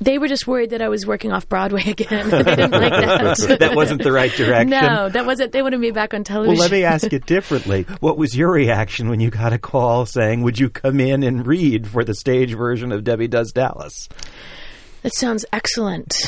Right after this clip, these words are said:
Speaker 1: It
Speaker 2: <laughs>
Speaker 1: sounds fantastic. Um, it was a great idea,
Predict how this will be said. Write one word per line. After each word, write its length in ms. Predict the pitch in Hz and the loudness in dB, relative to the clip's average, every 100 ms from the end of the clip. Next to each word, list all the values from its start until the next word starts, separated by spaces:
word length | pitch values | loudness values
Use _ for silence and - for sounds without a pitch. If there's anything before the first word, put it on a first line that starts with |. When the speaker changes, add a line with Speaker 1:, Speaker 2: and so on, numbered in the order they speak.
| - 262 | -6 -4
Speaker 1:
It 320 | - 190 214 - | -2 -2 -2 -2
Speaker 2:
<laughs> 100 | - | -2
Speaker 1:
sounds 480 | 240 240 233 226 - | -2 0 -2 -4 -4
fantastic. 1040 | 220 214 202 247 262 - 202 160 - - - - - - | -4 -2 -2 -2 -4 -4 -4 -6 -10 -16 -18 -20 -18 -6
Um, 500 | 226 226 220 214 202 - - - - - - | -2 -2 -2 -2 -4 -10 -20 -20 -20 -12 -6
it 160 | 233 | -4
was 140 | 226 220 | -4 -4
a 40 | |
great 380 | 220 214 240 247 | -2 -2 -2 -2
idea, 680 | 202 202 269 247 190 202 | -4 -2 -2 -2 -4 -8